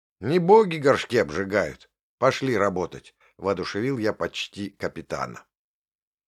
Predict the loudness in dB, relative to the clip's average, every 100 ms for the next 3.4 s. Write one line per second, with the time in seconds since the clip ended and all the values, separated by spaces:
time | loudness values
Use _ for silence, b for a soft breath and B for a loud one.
0 | _ _ _ _ -4 0 2 4 4 4
1 | 6 4 4 0 2 0 -6 -6 -4 0
2 | 4 4 4 0 0 0 2 2 0 -2
3 | 0 -2 -8